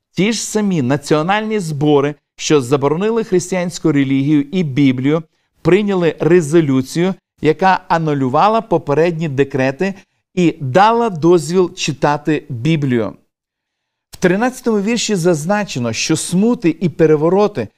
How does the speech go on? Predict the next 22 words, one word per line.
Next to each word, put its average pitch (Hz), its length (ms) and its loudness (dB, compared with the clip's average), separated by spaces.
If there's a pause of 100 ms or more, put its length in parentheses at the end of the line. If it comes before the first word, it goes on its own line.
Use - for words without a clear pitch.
(140)
які 151 300 0
потрясли 175 720 -2
Францію 185 680 -2
в 120 40 -10
кінці 160 340 -4
вісімнадцятого 160 760 -2
століття, 139 640 -4 (340)
прирівнюються 180 960 0
до 151 380 0
землетрусу. 156 1120 -2 (1500)
«І 151 100 0
тієї 196 420 0
години 180 540 0
щинився 196 680 -2
страшний 190 540 -4
землетрус, 190 800 -2 (360)
і 175 100 0
десята 175 560 -2
частина 196 560 -2
міста 160 460 -2
того 180 340 0
завалилася, 151 880 0